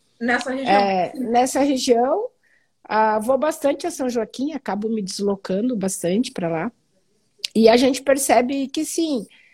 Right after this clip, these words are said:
Speaker 2: é muito mais fácil quando você tem mais vinícolas juntas, né? Se você
Speaker 1: Com
Speaker 2: pegar
Speaker 1: certeza.
Speaker 2: ali em
Speaker 1: É.
Speaker 2: São Joaquim, você vê, pega várias juntinhas, a pessoa
Speaker 1: Uma
Speaker 2: sai
Speaker 1: do
Speaker 2: de
Speaker 1: ladinho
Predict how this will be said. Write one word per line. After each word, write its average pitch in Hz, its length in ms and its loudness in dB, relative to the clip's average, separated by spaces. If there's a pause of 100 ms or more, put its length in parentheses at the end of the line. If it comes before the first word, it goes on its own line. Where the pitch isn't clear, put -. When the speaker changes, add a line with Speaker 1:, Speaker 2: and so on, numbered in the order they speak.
(160)
Speaker 2:
é 226 140 6
muito 302 260 0
mais 381 220 -2
fácil 254 420 -2
quando 247 300 -6
você 262 320 -8
tem 277 180 -6
mais 262 360 -2
vinícolas 220 580 -4
juntas, 170 480 -10
né? 247 240 0 (580)
Se - 140 -8
você 233 260 4
Speaker 1:
Com 240 80 6
Speaker 2:
pegar 262 340 8
Speaker 1:
certeza. 262 140 4
Speaker 2:
ali 285 400 -2
em 277 60 -2
Speaker 1:
É. 285 100 2
Speaker 2:
São - 140 4
Joaquim, 285 420 -4
você 302 200 -2
vê, 247 260 -2 (380)
pega 262 320 0
várias 285 480 0
juntinhas, 381 640 -6 (160)
a 254 80 -8
pessoa 285 400 -4
Speaker 1:
Uma 427 140 6
Speaker 2:
sai 294 240 6
Speaker 1:
do 453 60 4
Speaker 2:
de 440 60 4
Speaker 1:
ladinho 370 280 4